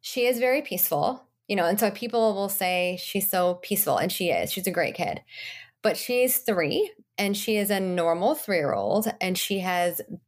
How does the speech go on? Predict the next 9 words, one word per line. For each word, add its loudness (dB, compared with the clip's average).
big 0
emotions, 2
and -4
I 0
yell 2
sometimes. 0
I -2
yelled 2
today 0